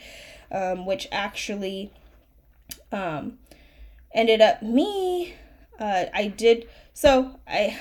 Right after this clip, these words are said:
I have my miracle rainbow baby girl, if you didn't know, but after I did my excision laparoscopy surgery, which actually instead of four hours went up to six hours. She spent six hours on me, guys.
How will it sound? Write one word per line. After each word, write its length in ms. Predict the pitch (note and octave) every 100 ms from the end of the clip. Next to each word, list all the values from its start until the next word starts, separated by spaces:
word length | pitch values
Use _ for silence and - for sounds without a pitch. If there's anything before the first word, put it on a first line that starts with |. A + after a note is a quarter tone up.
| - -
I 80 | G#3+
have 300 | G#3+ G3 G#3
my 340 | F#3 F#3+ F#3
miracle 400 | F#3 F#3 F#3+ F#3+
rainbow 320 | F#3 F3+ F3 F3
baby 500 | E3 D#3+ E3+ B3+ - - _ - _ _ -
girl, 400 | G#3+ F3+ F3+ G3
if 160 | G#3
you 80 | G3+
didn't 300 | G3 G3+ -
know, 420 | - F3+ F3 F#3+ G3+
but 340 | F#3 F3 - _ _ _ -
after 340 | G#3 - G#3
I 120 | G3
did 200 | G3+ G3+
my 180 | G3 F3+ F3+
excision 560 | - G3+ - G3+ G#3+ G3+
laparoscopy 760 | F#3+ G3 F3+ F3 - B3 A3+
surgery, 360 | A3+ A3+ A#3+ C#4+
which 480 | B3 G3+ G3 G#3+ -
actually 400 | G#3 A3 D4 C4+
instead 280 | C4 C4+ D4+
of 160 | D4+
four 280 | - G#3 A3+
hours 500 | F3 F#3+ G3+ B3 C4
went 260 | G3+ G#3 -
up 140 | A#3
to 80 | C#4
six 380 | - C4+ C4+ -
hours. 320 | G3+ G#3 F#3+ G3
She 120 | B3
spent 220 | - G#4+
six 300 | - A#4+ -
hours 420 | C#4+ F4 G#4+ G#4
on 140 | G4+ F#4+
me, 120 | E4+
guys. 540 | E4 F4+ G4 F#4+ -